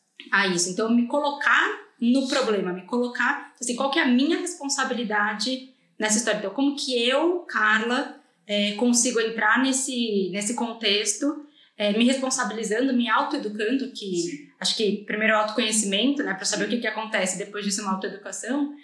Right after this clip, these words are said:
Speaker 1: pra eu entender como que eu atuo nesse mundo, trazendo uma visão de mundo diferente.
Speaker 2: No fundo, a possibilidade do encontro é justamente essa. Quando você se encontra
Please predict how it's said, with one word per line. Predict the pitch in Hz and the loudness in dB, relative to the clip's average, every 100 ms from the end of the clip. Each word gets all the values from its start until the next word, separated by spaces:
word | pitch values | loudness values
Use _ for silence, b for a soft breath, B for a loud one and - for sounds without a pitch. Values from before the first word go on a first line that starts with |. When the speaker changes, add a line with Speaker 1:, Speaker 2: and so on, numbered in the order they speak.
| B B - | B B 0
Speaker 1:
pra | 262 | 2
eu | |
entender | 262 254 | 2 0
como | 269 294 294 | 0 0 0
que | 294 | 0
eu | 269 269 | 0 0
atuo | 311 - 294 285 349 - - _ | -2 -2 -2 0 0 -2 -10 _
nesse | 262 269 277 | 2 2 2
mundo, | 247 240 247 277 | 0 0 -2 -6
trazendo | - 277 247 226 240 254 254 | -4 -2 -2 -2 -2 -4 -6
uma | 240 240 240 | -6 -6 -4
visão | - 220 | -4 -4
de | 220 | -4
mundo | 220 220 | -8 -8
diferente. | 214 - 226 220 175 175 - - | -8 -8 -6 -4 -6 -8 -6 0
Speaker 2:
No | 147 | 2
fundo, | - - 208 202 | 0 -2 0 0
a | 151 | 0
possibilidade | 208 202 196 175 160 165 151 | -2 -4 -4 -4 -2 -4 -4
do | 156 | -8
encontro | 135 175 190 180 | -6 -4 -4 -4
é | |
justamente | 151 160 170 175 - | -6 -6 -8 -8 -4
essa. | 139 120 120 | -4 -4 -6
Quando | - 160 | -4 -2
você | 170 - 190 185 | 0 0 -2 -2
se | - | -2
encontra | 190 165 - 156 151 127 113 107 104 | -4 -6 -6 -6 -4 -8 -8 -8 -10